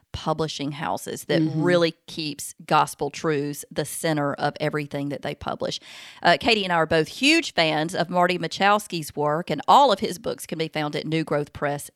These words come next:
Speaker 1: dot com. Age-appropriate devotionals and Christ-centered children's books are gifts that keep on giving all year and encourage children to grow in character and in their faith.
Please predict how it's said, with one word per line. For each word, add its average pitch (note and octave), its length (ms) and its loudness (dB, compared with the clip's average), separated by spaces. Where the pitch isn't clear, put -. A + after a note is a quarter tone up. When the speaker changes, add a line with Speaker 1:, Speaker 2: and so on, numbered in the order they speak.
Speaker 1:
dot C#3+ 260 -2
com. - 460 -6
Age-appropriate A#3+ 680 2
devotionals F#3+ 520 -2
and D#3 120 -4
Christ-centered G3+ 680 -2
children's F#3 540 -4
books D#3 380 0
are D#3+ 160 0
gifts F3+ 500 0
that - 180 -2
keep G#3 300 -4
on B3 200 4
giving E3+ 460 0
all F#3 340 6
year E3 380 0
and D#3+ 140 0
encourage E3+ 460 0
children D#3+ 340 -2
to F3+ 140 -8
grow D3+ 200 -2
in C3+ 140 -6
character A#3 680 0
and E3 240 2
in D#3 80 -2
their D3 140 -2
faith. - 380 -8